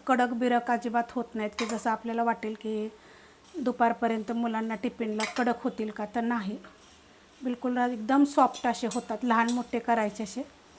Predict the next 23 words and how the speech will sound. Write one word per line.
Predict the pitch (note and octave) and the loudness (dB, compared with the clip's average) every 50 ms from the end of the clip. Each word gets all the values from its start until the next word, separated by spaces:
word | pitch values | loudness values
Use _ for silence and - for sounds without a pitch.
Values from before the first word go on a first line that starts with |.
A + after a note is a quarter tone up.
| - - - - - - | -20 -20 -20 -20 -8 0
आवडीनं. | - A#3 A#3 A3 G#3 A3 G#3+ A3 | 4 4 4 4 4 0 -2 -2
कुठं | G#3+ - B3 G#3+ B3 | -4 -4 -2 -2 0
जरी | G#3 B3 A#3+ B3 | 0 0 0 2
प्रवासाला | - C4 B3+ B3+ B3 A#3+ A#3+ C4+ B3 A#3+ A#3+ | 4 6 6 6 6 6 4 6 6 6 6
वगैरे | A#3+ B3 A#3+ A#3 A#3+ A#3 A#3 A#3+ | 4 4 2 2 2 0 0 0
जरी | A3 A#3+ A3+ A#3 A3+ | 0 -2 -2 -2 0
जात | A#3+ A3+ A3+ - B3+ | 2 0 2 2 0
असेल | A#3 - - A3+ G#3+ - | -2 0 -2 -4 -4 -4
तरी | A#3+ A#3 | -2 0
असं | A3+ A3+ - - A#3+ A3 | 0 0 0 -2 -2 0
बनवून | A#3 A#3+ A#3 A3 A3 A3 A3 | 0 0 0 0 -2 -2 -2
जरी | A3 A3+ G#3+ A3 | -2 -2 -2 -2
नेले | A#3 A#3 A#3 A#3 G#3+ G#3 | -2 -2 -2 -2 -2 -4
तुम्ही | G#3 - A3+ A3 G#3+ G#3 - | -4 -4 -6 -6 -6 -6 -4
तरी | A3+ A3 C#4 D#4+ - - - - - - - - - - | -4 -4 -4 -4 -6 -12 -18 -16 -14 -10 -6 -6 -2 4
चालू | - C#4+ C#4 B3 G#3+ G#3+ | 6 8 8 8 6 2
शकतात. | G#3 - A3+ G#3 - - - G3+ - - - - - - - - - - - | -2 -4 -6 -8 -8 -10 -14 -16 -16 -16 -20 -18 -18 -18 -18 -18 -18 -14 -10
हे | - - B3+ | -6 -4 -4
बघा | G#3+ G#3+ G#3+ G#3+ - | -2 -4 -4 -6 -2
खालची | - B3+ A#3+ A3 - A#3+ | 0 0 0 0 -2 -2
साईड | - C4 A#3+ A#3 | 0 0 0 0
पण | - - A#3 | 0 -4 -6
इतकी | A#3 - - B3 | -4 -4 -4 -4